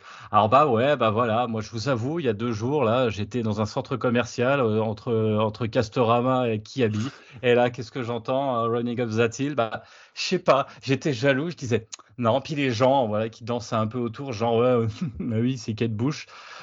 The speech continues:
Ouais, ouais, bah écoutez, c'est comme ça, mais en tout cas, si elle, ça lui fait plaisir, de toute façon, c'est pas ça qui lui fera sortir un album ou pas, parce que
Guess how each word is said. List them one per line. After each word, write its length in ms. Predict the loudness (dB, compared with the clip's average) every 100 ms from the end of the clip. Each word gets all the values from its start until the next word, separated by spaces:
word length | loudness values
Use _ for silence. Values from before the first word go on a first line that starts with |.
| -4
Ouais, 80 | 6 10 10 10 8
ouais, 240 | 6 4
bah 200 | 2 -2 -2
écoutez, 260 | -6 -8
c'est 180 | -6 -6
comme 140 | -6
ça, 220 | -2 -2 0
mais 80 |
en 100 | -2
tout 100 | -4
cas, 220 | 0 0 0
si 280 | -4 0 2
elle, 120 | 2
ça 140 | 0
lui 120 | -4
fait 140 | -2 -4
plaisir, 340 | 0 2 2 -2
de 60 |
toute 100 | -4
façon, 220 | -4 -4 -4
c'est 140 | -6
pas 100 | -4
ça 140 | -4 -4
qui 140 | -6
lui 80 | -2
fera 140 | 0
sortir 340 | -2 -6 -2 0
un 60 |
album 360 | 0 0 0 -2
ou 80 | -2
pas, 160 | -2
parce 220 | 0 -2
que 160 | -2 -4